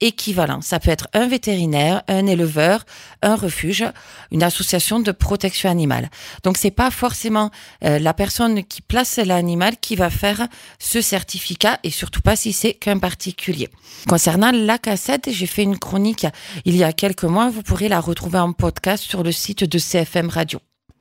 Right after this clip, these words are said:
Alors, le cédant, qu'il soit professionnel ou particulier, il est tenu de vérifier que cette attestation soit faite en bonne et due forme, qu'elle soit signée et qu'elle soit conforme. S'il ne respecte pas, il sera sanctionné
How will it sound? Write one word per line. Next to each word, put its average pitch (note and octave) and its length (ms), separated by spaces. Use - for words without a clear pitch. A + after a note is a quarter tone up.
Alors, D#3 320
le F3+ 200
cédant, A#3 460
qu'il C4+ 180
soit G#3+ 180
professionnel A3+ 500
ou F#3+ 40
particulier, F#3 760
il G3 120
est G#3+ 160
tenu B3+ 300
de F3 120
vérifier F#3 480
que E3 140
cette C#3+ 300
attestation D#3 720
soit - 220
faite D#3 260
en B2+ 140
bonne G#3 340
et F3 100
due D3 140
forme, A#3+ 480
qu'elle F3+ 160
soit G3+ 180
signée F3+ 460
et G#3 140
qu'elle E3+ 240
soit B3+ 360
conforme. B2 640
S'il F3+ 420
ne E3+ 80
respecte F3 540
pas, A3+ 180
il C#4 80
sera F#3+ 340
sanctionné F#3+ 640